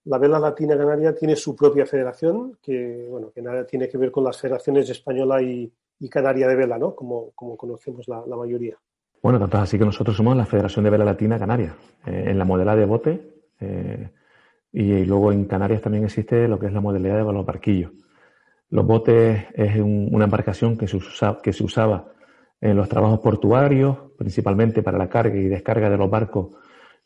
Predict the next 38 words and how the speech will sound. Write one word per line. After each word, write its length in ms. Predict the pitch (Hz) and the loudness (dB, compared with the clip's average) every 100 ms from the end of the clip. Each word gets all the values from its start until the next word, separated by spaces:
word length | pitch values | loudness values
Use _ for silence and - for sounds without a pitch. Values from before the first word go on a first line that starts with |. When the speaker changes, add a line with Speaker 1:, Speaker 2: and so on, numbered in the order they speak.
| - | 0
Speaker 2:
que 100 | 104 | 4
desde 200 | 101 98 | 4 6
Europa 380 | 101 117 113 101 101 | 6 6 4 2 2
se 160 | - | 0
dirigían 520 | 95 95 95 104 104 | 2 2 2 2 2
a, 300 | 101 98 95 | 0 -2 -4
hacia 280 | 95 98 - | -4 -6 -2
América 460 | 98 127 131 95 90 | 2 4 2 0 -2
y 120 | 87 | -4
a 80 | 87 | -4
la, 140 | 85 | -6
y 200 | - 95 | -4 -2
a 60 | 95 | 0
la 80 | 92 | 2
inversa. 420 | 92 131 - 175 _ _ _ _ _ | 2 2 0 -10 _ _ _ _ _
Cuando 220 | - 107 98 | -4 0 2
llegaban 360 | 92 101 107 | 4 2 2
a 60 | 107 | 0
las 180 | 104 117 | 0 -2
Islas 180 | 104 | -2
Canarias, 340 | - 110 120 117 | -2 -2 0 0
antes 220 | 101 - | -2 -4
de, 220 | 95 90 - | -4 -6 -8
de 120 | 90 | -8
hacer 200 | - 98 | -2 0
la 120 | 101 | 0
travesía, 440 | 101 98 - 113 | 0 -2 0 -2
pues 180 | - 87 - _ _ _ - | -2 -8 -12 _ _ _ -6
necesitaban 540 | 101 107 98 98 101 | -4 -2 0 0 0
cargar 420 | 95 95 120 131 | 0 0 2 4
y 60 | 107 | 2
descargar 400 | 98 95 98 101 | -2 -2 -4 -2
mercancía 500 | 101 107 98 113 127 | -4 -4 -2 0 0
y 120 | 113 | -2
subir 280 | - 98 101 | 0 2 2
y 40 | |
bajar 240 | 101 98 - | 2 -2 -4
pasajeros. 420 | 92 92 101 | -6 -4 -4